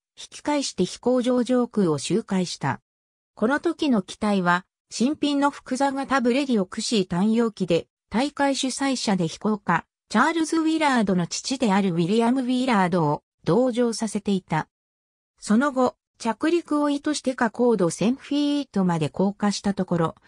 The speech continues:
突然機体が前にピッチングして二百フィートほど落下し、クインビーとウィラードは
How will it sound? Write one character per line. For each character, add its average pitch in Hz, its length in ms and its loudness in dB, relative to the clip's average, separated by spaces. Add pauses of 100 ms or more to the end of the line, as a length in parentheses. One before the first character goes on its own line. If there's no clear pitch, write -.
(120)
突 180 280 0
然 294 280 0
機 - 140 -12
体 269 240 0
が 262 140 2
前 262 240 2
に 196 160 4
ピ 202 160 -2
ッ 196 120 -4
チ 262 140 -2
ン 262 80 0
グ 240 140 2
し - 100 -6
て 226 140 0
二 180 120 2
百 240 280 -4
フ - 120 -4
ィ 277 100 0
ー - 20 -14
ト 254 100 -4
ほ 233 180 0
ど 214 120 0
落 196 200 -2
下 196 120 -2
し、 190 320 -2 (220)
ク - 120 -2
イ 294 140 0
ン 311 100 0
ビ 294 240 0
ー 277 60 -8
と 269 160 -2
ウ - 20 0
ィ 277 140 0
ラ 269 180 2
ー 175 40 0
ド 156 120 0
は 156 160 0